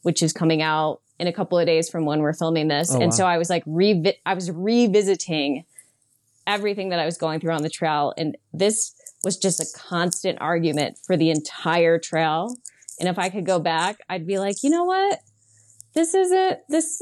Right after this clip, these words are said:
Speaker 1: isn't working with the trail family. We should just stop arguing about this and let everyone do what they wanna do."
Speaker 2: Yeah.
Speaker 1: You know, it's cliche. Everyone says, "Hike your own hike," but,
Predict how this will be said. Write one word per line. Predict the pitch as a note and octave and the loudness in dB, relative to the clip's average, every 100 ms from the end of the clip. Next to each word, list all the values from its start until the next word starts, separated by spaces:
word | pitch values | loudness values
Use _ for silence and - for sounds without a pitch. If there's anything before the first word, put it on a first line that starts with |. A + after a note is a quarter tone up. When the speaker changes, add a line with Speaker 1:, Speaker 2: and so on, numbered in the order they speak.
| - | -2
Speaker 1:
isn't | D4+ E4 | 2 4
working | C4+ E4 E4 D#4+ | 4 4 4 4
with | D#4 | 2
the | |
trail | - A3 F#3+ | -2 0 0
family. | F#3 F3 D#3+ D#3 D3+ | 2 2 4 4 4
We | E3 A3+ | 4 2
should | - G#3+ | 2 2
just | B3+ - | 2 0
stop | - G#3+ A3 | 0 -2 0
arguing | F#3+ G3 F#3 F3 | 0 0 2 2
about | F3 F3 | 0 0
this | E3+ E3+ | 0 0
and | E3+ | 0
let | D#3 - | 0 -2
everyone | E3+ E3+ E3+ E3 | -2 2 2 2
do | D3 D#3+ D#3 | 2 2 2
what | D3+ D#3 | 0 0
they | C#3+ | 0
wanna | C3 C3 D3 | 0 -4 -6
do." | - D#3 A2+ | -6 -2 -2
Speaker 2:
Yeah. | G2 G2+ F#3+ | -2 -4 0
Speaker 1:
You | |
know, | G3 | 0
it's | F3+ | 0
cliche. | - A3+ G3 - E3+ E3 D#3+ | 0 0 0 0 2 2 2
Everyone | D3+ D#3 E3 | 0 -4 -4
says, | E3+ E3 - | -2 -4 -2
"Hike | D#3+ - | -4 -2
your | D#3 | -2
own | D3 | -2
hike," | D#3+ D3+ C#3+ - | -2 -2 -4 -2
but, | C#3+ C#3 | -2 0